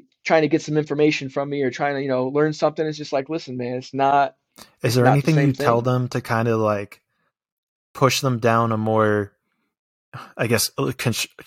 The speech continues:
Speaker 2: legal, a constructive legal route as opposed to, like, scams?
Speaker 1: Yeah, I g-,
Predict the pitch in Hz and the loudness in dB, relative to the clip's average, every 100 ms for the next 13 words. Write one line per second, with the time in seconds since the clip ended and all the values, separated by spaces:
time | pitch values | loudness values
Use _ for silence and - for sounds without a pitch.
0 | - - - 120 139 135 135 131 127 - | -14 -12 -4 2 4 4 4 4 0 -6
1 | _ - 131 117 - - 135 127 139 113 | _ -14 -8 -6 -4 0 0 2 0 0
2 | 107 110 117 127 131 135 143 - _ 123 | -2 -2 -2 0 2 2 0 -6 _ -6
3 | 107 107 113 107 107 - - 107 104 101 | -6 -2 0 0 -2 -6 -6 -4 -4 -4
4 | 104 - - 101 - - 110 113 117 - | -8 -14 -10 -8 -6 -2 0 0 -2 -8
5 | - _ _ _ _ _ _ _ - 139 | -10 _ _ _ _ _ _ _ 2 4
6 | 196 131 175 - | 6 4 2 -2